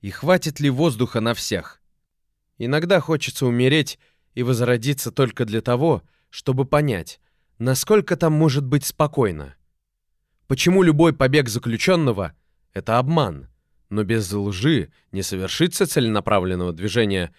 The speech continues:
тюремной робы? Чтобы разобраться в этом, нам нужен пациент. Человек, который разобрался и стал счастливым. Нам нужны примеры здоровых людей,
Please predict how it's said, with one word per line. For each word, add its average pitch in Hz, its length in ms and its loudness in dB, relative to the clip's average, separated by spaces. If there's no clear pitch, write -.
тюремной 123 480 4
робы? 82 360 0
Чтобы 147 300 2
разобраться 143 600 4
в 139 40 4
этом, 135 340 2
нам 147 180 2
нужен 151 280 4
пациент. 143 640 -2
Человек, 151 540 4
который 175 420 4
разобрался 160 760 4
и 123 60 0
стал 120 280 0
счастливым. 120 760 -4
Нам 113 220 -2
нужны 117 320 0
примеры 123 480 2
здоровых 117 520 2
людей, 123 520 -2